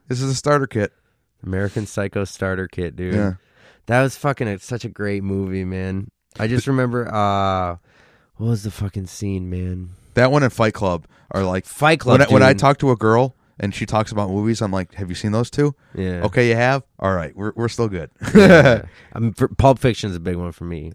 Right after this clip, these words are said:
Speaker 2: Like,
Speaker 1: Yeah.
Speaker 2: uh, when chicks haven't seen Pulp Fiction,
Speaker 1: I mean, there's
Speaker 2: when
Speaker 1: there
Speaker 2: people haven't seen Pulp Fiction,
Speaker 1: Pulp
Speaker 2: regardless of what genitalia you have.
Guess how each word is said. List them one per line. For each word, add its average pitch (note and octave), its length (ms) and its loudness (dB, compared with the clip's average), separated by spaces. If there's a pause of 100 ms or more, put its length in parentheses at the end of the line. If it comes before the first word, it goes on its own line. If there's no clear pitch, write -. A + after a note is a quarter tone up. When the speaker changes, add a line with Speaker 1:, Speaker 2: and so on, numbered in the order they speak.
Speaker 2:
Like, G2 100 0
Speaker 1:
Yeah. F#2+ 300 -2
Speaker 2:
uh, F#2 60 -2
when G2 120 -2
chicks G#2+ 220 -4
haven't G2+ 240 -2
seen F#2 440 -4 (100)
Pulp F#2+ 220 -6
Fiction, F#2 460 -8
Speaker 1:
I D#2+ 60 -4
mean, G3 180 0
there's G3+ 160 0
Speaker 2:
when C#3 120 4
Speaker 1:
there B2 60 2
Speaker 2:
people A#3+ 480 4
haven't F2 240 -6
seen E2+ 280 -10 (240)
Pulp F2+ 200 -6
Fiction, E2+ 360 -10
Speaker 1:
Pulp F3 180 4
Speaker 2:
regardless C#3 400 4
of F2+ 80 -8
what F#2+ 240 -4
genitalia F#2 580 -2
you E2 100 -10
have. - 340 -14